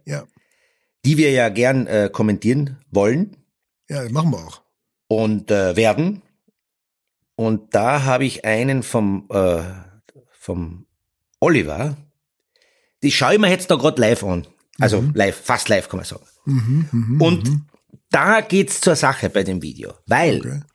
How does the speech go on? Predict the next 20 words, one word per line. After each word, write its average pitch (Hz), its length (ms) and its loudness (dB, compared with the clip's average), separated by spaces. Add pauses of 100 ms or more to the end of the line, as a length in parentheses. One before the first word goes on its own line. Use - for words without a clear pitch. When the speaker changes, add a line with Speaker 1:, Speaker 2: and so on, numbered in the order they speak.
(480)
Speaker 2:
nach 123 240 -2
einem, 156 360 0
äh, 113 300 -6 (220)
es 117 140 0
ist 147 100 4
ein, 117 240 2
offensichtlich 131 600 0
eine, 90 560 -2
äh, 95 80 -10 (520)
dort, 104 280 -8
vielleicht 107 240 -2
hat 101 80 -4
er's 104 120 0
auch 80 120 -6
geschrieben, 147 480 -2 (960)
äh, 104 460 2 (1400)
na, 104 380 -4 (280)
er 113 120 -10
hat 101 180 -6
geschrieben, 120 360 -4